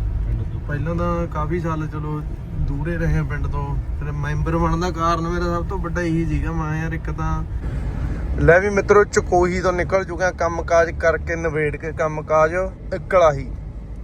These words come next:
Speaker 2: ਵੈਸੇ ਤਾਂ ਉਹ ਜਰਗ ਰੋਡ ਵਾਲੇ ਰਾਹ ਹੀ ਜਾਂਦਾ ਹੁੰਦਾ ਮੈਂ, ਕਲਾਹੀ ਇੱਥੇ ਕਿਸੇ ਵੀਰ ਨੂੰ ਸਮਾਨ ਫੜਾਉਣਾ, ਉਹਦਾ ਸਪਲੀਮੈਂਟ, ਤਾਂ ਕਰਕੇ ਇੱਧਰ ਨੂੰ ਆਏ ਆ ਆਪਾਂ। ਇੱਥੋਂ ਕਲਾਹੀ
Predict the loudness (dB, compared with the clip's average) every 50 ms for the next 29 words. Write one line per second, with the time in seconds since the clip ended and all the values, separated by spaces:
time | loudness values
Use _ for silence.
0 | -12 -12 -12 -12 -12 -14 -14 -14 -14 -14 -12 -12 -12 -12 -4 0 0 0 0 0
1 | -2 -2 -2 0 0 0 0 0 -2 -2 -4 -4 0 0 0 0 0 -2 -4 -4
2 | -4 -4 0 0 0 2 2 2 2 2 2 0 -2 -4 -4 -4 -4 -4 -4 -6
3 | -6 -6 -6 -8 -10 -10 -14 -14 -14 -10 -10 -8 -8 -4 -2 0 0 0 0 -2
4 | -2 -4 -4 -6 -6 -6 -6 -6 -6 -6 -6 -6 -6 -4 -4 -4 -6 -6 -4 -2
5 | -2 -2 0 -2 -2 -4 -4 -4 -2 -2 -4 -2 -2 -2 -2 -2 -4 -4 -4 -6
6 | -4 -4 -4 -4 -4 -6 -8 -10 -10 -12 -12 -12 -10 -12 -12 -12 -10 -4 -2 0
7 | 0 2 2 0 0 0 0 0 0 0 0 0 0 0 0 2 2 2 2 2
8 | 0 0 0 0 0 0 -2 -6 -10 -10 -8 -10 -10 -10 -10 -10 -10 -10 -10 -6
9 | -6 -6 -6 -4 -4 -2 -2 -4 -2 -2 2 4 4 4 4 2 0 -2 -2 -2
10 | -2 -4 -4